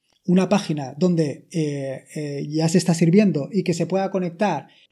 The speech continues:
el servicio, digamos Telegram, Asana o el que sea, se puede conectar a ese webhook, ya lo tienes. O sea, n-, n-, no necesitas de más infraestructura. Pero si por lo que sea no tienes una página web, pero sí que te interesa esto de tener un,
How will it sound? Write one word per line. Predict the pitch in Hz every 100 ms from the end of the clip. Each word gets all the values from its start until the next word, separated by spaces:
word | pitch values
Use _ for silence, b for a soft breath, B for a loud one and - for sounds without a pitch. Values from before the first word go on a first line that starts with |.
| _
el | - 147 135 139
servicio, | 165 156 202 147 127 - -
digamos | 147 151 175 160
Telegram, | 185 175 170 170 165 165
Asana | 165 160 - 175 170
o | 160
el | 165
que | 165
sea, | 165 185 139
se | 156
puede | 143 160
conectar | 160 165 170
a | 165
ese | 170
webhook, | 180 190 233 254
ya | 240
lo | 208
tienes. | 190 226 139 -
O | - -
sea, | 180 160 -
n-, | 156 - -
n-, | 175 -
no | 170 196
necesitas | 208 214 202 175
de | 180
más | 180 185
infraestructura. | 175 175 156 151 - 196 - - _ b b
Pero | - 196 196 196 -
si | - 175
por | 170
lo | 170
que | 175
sea | 269
no | 233
tienes | 190 185 202
una | 185
página | 170 202 180
web, | 220 - -
pero | 175 240
sí | 240
que | 262
te | 233
interesa | 208 190 208 180 165 165
esto | 185 - 180
de | 175 170
tener | 165 262 175 170
un, | 185 170 165 165 151